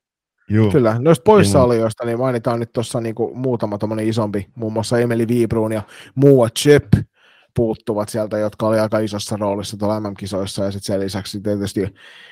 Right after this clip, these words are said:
Speaker 2: meidän, meidän monesti perään he-, hehkuttama Amanda Delgado Johansson on poissa näistä, näistä
Speaker 1: Mm.
Speaker 2: skapoista, mutta tässä varmaan on semmoista pelaajaa, joitten ei tarvi olla ihan niin huolissaan sen maajoukkue ykkösrosteripaikkansa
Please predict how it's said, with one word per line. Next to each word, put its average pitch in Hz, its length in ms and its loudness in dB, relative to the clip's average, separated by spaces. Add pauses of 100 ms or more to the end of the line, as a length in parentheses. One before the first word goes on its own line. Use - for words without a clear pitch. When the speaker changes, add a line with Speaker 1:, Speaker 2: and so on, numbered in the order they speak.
Speaker 2:
meidän, 135 520 6
meidän 131 380 2
monesti 127 400 0
perään 113 400 0
he-, 104 360 -6
hehkuttama 110 600 0
Amanda 110 320 0
Delgado 107 380 2
Johansson 101 720 0 (140)
on 95 200 -10
poissa 95 400 -4
näistä, 95 340 -8 (320)
näistä 117 380 0
Speaker 1:
Mm. - 20 -4
Speaker 2:
skapoista, 101 560 -4
mutta 101 240 -10
tässä 123 80 -10
varmaan 180 360 0
on 120 140 0
semmoista 110 380 -2 (320)
pelaajaa, 104 520 0
joitten 101 400 -2
ei 98 100 -4
tarvi 98 320 -4
olla 95 180 -2
ihan 101 220 -6
niin 98 180 -6
huolissaan 95 520 -6
sen 98 120 -6
maajoukkue 95 800 -4 (320)
ykkösrosteripaikkansa 98 1400 -2